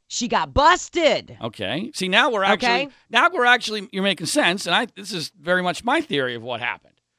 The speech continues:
Speaker 1: Okay.
Speaker 2: See
Speaker 1: She got busted, so now we're told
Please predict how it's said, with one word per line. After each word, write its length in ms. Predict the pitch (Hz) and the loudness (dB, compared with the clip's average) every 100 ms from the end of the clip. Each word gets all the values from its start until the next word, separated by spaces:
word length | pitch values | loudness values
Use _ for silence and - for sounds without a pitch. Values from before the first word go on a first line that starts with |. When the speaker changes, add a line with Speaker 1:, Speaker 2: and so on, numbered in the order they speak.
| _ 170 | _ -8
Speaker 1:
Okay. 100 | 196 | 0
Speaker 2:
See 200 | 196 - | -2 -2
Speaker 1:
She 140 | - | -2
got 240 | 294 277 185 | 2 2 6
busted, 840 | 349 403 - - 220 175 190 208 - | 6 6 2 -2 0 0 -2 -8 -14
so 180 | - 285 | -8 -2
now 1040 | 269 262 269 330 370 349 262 196 214 269 269 _ - | -2 -2 -2 2 4 4 4 4 2 0 -2 _ -2
we're 240 | 269 302 | -2 -2
told 680 | - 277 254 233 233 233 | -4 -2 -2 -2 -4 -6